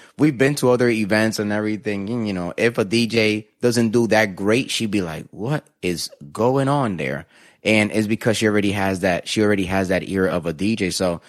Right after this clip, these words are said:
she got on the controller and she just started going at it. I mean, very simple. I mean, we're talking just, I mean, simple fading, but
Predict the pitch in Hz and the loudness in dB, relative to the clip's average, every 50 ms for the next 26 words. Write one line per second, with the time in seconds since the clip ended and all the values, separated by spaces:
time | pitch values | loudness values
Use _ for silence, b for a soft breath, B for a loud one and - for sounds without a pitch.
0 | B B B B B B - 113 120 123 135 131 127 127 123 117 107 - 113 104 | B B B B B B -4 -2 2 2 2 2 2 2 0 -2 0 0 -2 -4
1 | 98 - 120 123 135 139 143 147 151 147 143 123 110 104 101 - 113 117 113 107 | -2 0 2 2 2 4 2 2 2 2 2 0 -2 -4 -4 -6 -6 -6 -4 -4
2 | 117 107 - - 117 113 110 113 107 90 107 107 123 120 117 110 107 117 131 135 | -6 -6 -2 0 0 2 2 2 0 0 0 0 0 0 0 0 0 0 0 2
3 | 143 147 143 - - 101 104 104 101 98 98 92 120 139 160 160 147 - - 120 | 2 0 0 -2 -4 -4 -2 -2 -2 -2 0 0 2 2 2 2 0 0 0 -2
4 | 120 131 - 151 151 139 123 110 107 98 95 101 104 104 - 120 113 110 110 110 | -2 -2 0 0 0 2 2 0 0 -2 -2 -4 -4 -2 -2 -2 -2 -2 -2 -2
5 | 107 107 98 - - 104 107 101 98 95 92 - _ - - - 120 120 - 123 | -2 -2 -4 -4 -4 -2 -2 -2 -2 -4 -8 -12 _ -6 -2 -2 0 2 2 0
6 | 113 - - 104 110 120 135 147 160 156 123 117 104 95 92 | 0 0 0 2 2 2 2 2 0 0 2 2 0 0 -2